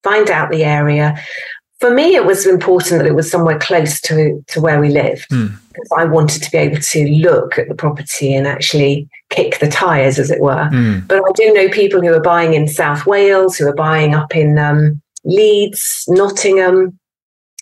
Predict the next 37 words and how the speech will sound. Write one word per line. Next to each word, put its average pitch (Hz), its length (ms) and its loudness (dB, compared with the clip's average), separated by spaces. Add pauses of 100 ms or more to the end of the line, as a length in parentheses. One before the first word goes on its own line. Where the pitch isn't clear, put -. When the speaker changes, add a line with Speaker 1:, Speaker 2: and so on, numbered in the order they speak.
(220)
Speaker 1:
but - 140 0
they 196 160 2
know, 214 480 4
generally 202 460 0
they 160 180 -2
know 170 300 0
the 165 100 -2
city. - 640 -4
So, - 260 -2 (840)
you 160 120 0
know, 147 60 0
and 151 180 2
they, 160 160 0
but 160 140 0
they'd 160 140 0
have 165 180 -4
to 156 100 -6
go 139 200 0
up 131 220 -4
and 147 160 -2
just - 400 -6 (400)
check - 520 -6 (260)
quite - 240 -4
often, 135 340 -4
I 135 140 0
would 135 160 -2
think, 139 280 -4
just 147 220 -2
to 92 60 -4
Speaker 2:
Mm. - 20 -2
Speaker 1:
make 143 160 -2
sure 151 180 -2
that - 120 -8
they - 100 0
were 147 60 -2
happy. - 640 -4 (640)
Um, 151 600 2